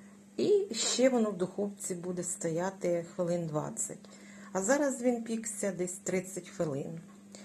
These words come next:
Викладу, покажу.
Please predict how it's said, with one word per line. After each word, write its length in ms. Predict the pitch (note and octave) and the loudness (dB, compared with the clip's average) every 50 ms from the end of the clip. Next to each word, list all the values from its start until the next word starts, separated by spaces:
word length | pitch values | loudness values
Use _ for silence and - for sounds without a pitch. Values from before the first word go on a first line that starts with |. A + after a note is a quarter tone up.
| - - - - - - - - - - - - - - - - - _ - | -18 -18 -20 -20 -20 -20 -20 -20 -20 -20 -20 -20 -20 -20 -20 -20 -20 _ -14
Викладу, 600 | - F3+ B3 D4 D4 - B3+ A#3+ A#3+ G#3+ A3 A3 | -2 0 0 0 2 0 0 0 0 0 -4 -6
покажу. 600 | A3 - - F#3+ - - F3 - - - D#3 E3 | -6 -6 -6 -6 -4 -6 -8 -6 -6 -6 -8 -8